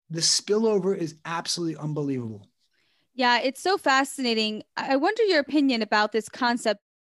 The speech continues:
Speaker 2: Why is it such, is this like a cultural thing or, or a psyche thing that relationships kind of become, you know, towards the bottom? Now, I don't mean that harshly. I just mean in general, just as you mentioned, like, our careers,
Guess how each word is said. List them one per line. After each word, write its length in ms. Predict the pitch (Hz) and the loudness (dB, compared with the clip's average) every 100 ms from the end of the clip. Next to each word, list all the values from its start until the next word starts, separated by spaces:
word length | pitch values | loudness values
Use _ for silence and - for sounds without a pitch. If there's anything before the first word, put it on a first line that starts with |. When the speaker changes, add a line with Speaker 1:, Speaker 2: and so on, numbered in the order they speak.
| _ | _
Speaker 2:
Why 680 | 202 208 349 403 285 233 233 | -6 2 4 4 4 4 2
is 180 | 247 233 | 2 2
it 220 | 240 - | 2 0
such, 640 | - - - - 311 - - - _ _ | -6 -10 -6 0 0 -2 -14 -14 _ _
is 140 | 269 269 | -4 -2
this 180 | 427 | -2
like 160 | 440 415 | 0 0
a 80 | 277 | -2
cultural 760 | - 269 277 - 359 370 381 | -2 0 0 2 0 2 2
thing 220 | 381 427 466 | 2 0 0
or, 160 | 381 220 | 0 0
or 100 | 226 | -2
a 40 | |
psyche 460 | 220 - 262 262 233 | -2 0 -2 -2 -6
thing 380 | - 220 214 214 | -4 -4 -4 -2
that 240 | 220 214 - | 0 0 -2
relationships 960 | 233 233 233 294 - 330 269 226 214 - | -4 -2 0 0 0 -2 0 -4 -4 -10
kind 340 | - 277 285 | -4 0 2
of 140 | 262 | 0
become, 580 | 254 233 240 233 226 220 - _ _ _ _ _ - | -2 -8 -2 0 0 -2 -8 _ _ _ _ _ -8
you 100 | 285 | -4
know, 140 | 262 233 _ _ - | -2 -4 _ _ -16
towards 300 | - 320 277 | -6 -4 -2
the 80 | 240 | -4
bottom? 400 | 233 247 226 220 | 0 2 2 0
Now, 100 | 233 | 0
I 80 | 254 | 0
don't 160 | 285 | -2
mean 180 | 262 254 | -2 0
that 240 | 226 208 | 2 2
harshly. 480 | 220 285 311 - 208 | 0 0 0 -2 -2
I 60 | 202 | -2
just 260 | 233 226 | -2 -6
mean 160 | 247 220 | -4 -4
in 120 | 208 | -4
general, 340 | 247 254 233 208 | -2 0 0 -4
just 220 | 214 - | -6 -8
as 120 | 208 | -6
you 80 | 220 | -4
mentioned, 540 | 233 453 - 226 208 | -2 -2 -2 -2 0
like, 240 | 214 214 _ - - _ - | 0 0 _ -20 -20 _ 0
our 240 | 247 240 | 2 2
careers, 800 | - 254 262 339 262 214 214 - | 0 -2 2 2 4 2 0 -6